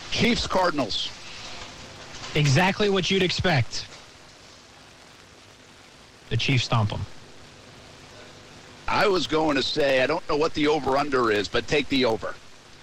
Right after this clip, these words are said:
Speaker 2: Let's go.
Speaker 1: Raiders, Chargers.
Speaker 2: Uh, what's the Raiders thing?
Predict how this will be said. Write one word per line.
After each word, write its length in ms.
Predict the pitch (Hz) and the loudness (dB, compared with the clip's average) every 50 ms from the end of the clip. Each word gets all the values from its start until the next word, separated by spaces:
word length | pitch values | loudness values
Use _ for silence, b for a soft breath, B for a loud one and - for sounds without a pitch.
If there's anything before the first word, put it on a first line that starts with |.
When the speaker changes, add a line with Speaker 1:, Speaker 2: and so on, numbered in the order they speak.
| - - - | -20 -20 -16
Speaker 2:
Let's 100 | - - | -8 -2
go. 80 | 123 143 | 0 2
Speaker 1:
Raiders, 320 | 185 190 214 220 208 - | 2 4 4 4 2 2
Chargers. 640 | - - - 180 175 165 135 117 110 95 - - - - - - - - - - - - - - - - - - - - - - - - - - - - - - - - - - - - - - - - - - | 0 0 2 2 2 2 0 0 -4 -4 -4 -4 -6 -8 -10 -12 -16 -16 -16 -18 -20 -20 -20 -20 -20 -20 -20 -20 -20 -20 -20 -20 -20 -20 -20 -20 -20 -20 -20 -20 -20 -20 -20 -20 -20 -20 -20 -20 -20 -20 -14 -6
Speaker 2:
Uh, 540 | - 120 120 117 113 110 110 110 110 107 107 | -2 2 4 4 6 6 6 6 4 4 4
what's 220 | 113 151 160 - | 4 2 2 2
the 80 | - 196 | 2 2
Raiders 320 | 170 175 180 175 175 165 - | 2 2 2 2 2 0 2
thing? 300 | - 180 175 175 175 175 | 2 2 2 2 2 0